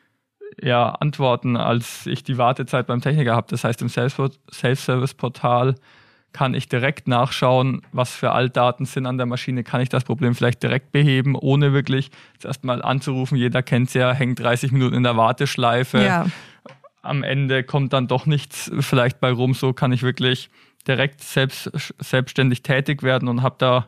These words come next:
Speaker 1: eine schnellere Antwortmöglichkeit auf jeden Fall. Vielleicht als noch ein Vorteil, ich hab natürlich auch Fie-,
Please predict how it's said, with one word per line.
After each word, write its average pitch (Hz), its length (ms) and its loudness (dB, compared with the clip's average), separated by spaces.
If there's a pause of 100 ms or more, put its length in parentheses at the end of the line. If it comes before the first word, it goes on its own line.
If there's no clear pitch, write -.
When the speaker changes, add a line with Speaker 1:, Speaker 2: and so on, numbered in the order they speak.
Speaker 1:
eine 127 80 0
schnellere 123 440 2
Antwortmöglichkeit 123 960 -2
auf 117 140 -2
jeden 117 260 -2
Fall. 117 320 -2 (640)
Vielleicht - 560 -2
als 135 360 0
noch 147 280 2
ein 190 180 2
Vorteil, 170 480 0
ich 135 140 -2
hab - 120 -2
natürlich 139 320 -2
auch 123 160 -2
Fie-, - 320 -2